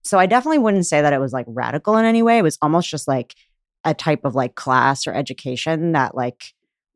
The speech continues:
we weren't getting at our public schools. Like, my school was entirely Christian.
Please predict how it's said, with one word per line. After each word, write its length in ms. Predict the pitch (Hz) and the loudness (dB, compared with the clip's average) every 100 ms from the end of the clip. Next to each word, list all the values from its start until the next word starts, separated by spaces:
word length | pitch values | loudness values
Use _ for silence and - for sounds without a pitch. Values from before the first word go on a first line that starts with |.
| - | -12
we 280 | 143 147 135 | -2 0 0
weren't 400 | 120 123 123 110 | 0 -2 -2 -4
getting 360 | 135 131 131 | -4 -2 -2
at 120 | 120 | -2
our 120 | 117 117 | -4 -4
public 360 | 127 98 69 | -6 -8 -10
schools. 320 | - - - - | -14 -14 -16 -14
Like, 120 | - | -4
my 160 | 135 131 | -2 -2
school 540 | - - 151 143 127 | -6 -6 0 2 0
was 380 | 113 131 - - | -2 -4 -8 -10
entirely 760 | 156 123 - - 139 120 92 - | -12 -12 -14 -2 -2 -2 -8 -14
Christian. 500 | - - - - | -12 -12 -12 -14